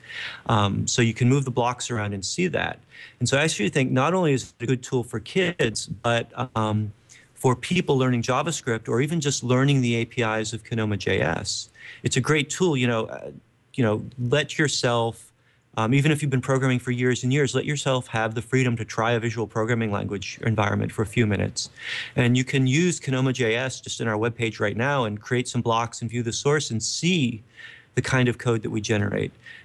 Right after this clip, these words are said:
And we, you know, we made an effort just like Google did in Blockly so that the generated code is pretty clean, right? So it's not, you know,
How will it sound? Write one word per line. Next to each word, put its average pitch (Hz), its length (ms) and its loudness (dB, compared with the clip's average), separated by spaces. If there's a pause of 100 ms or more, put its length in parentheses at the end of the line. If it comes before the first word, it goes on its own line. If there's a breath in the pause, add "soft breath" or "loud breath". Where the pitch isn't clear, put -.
And 131 160 4
we, 139 120 6
you 147 140 2
know, 139 80 4
we 151 140 4
made 165 200 2
an 135 120 0
effort 131 400 -6
just - 240 -4
like 113 200 -2
Google 120 300 2
did 110 160 0
in 101 140 2
Blockly 117 540 -2
so - 160 -4
that 107 160 -6
the 113 60 0
generated 135 460 2
code 139 220 2
is 104 100 -4
pretty - 240 -4
clean, 110 440 -2 (440 loud breath)
right? 110 180 2
So 120 80 4
it's - 180 0
not, 131 260 4
you 127 100 2
know, 104 160 -2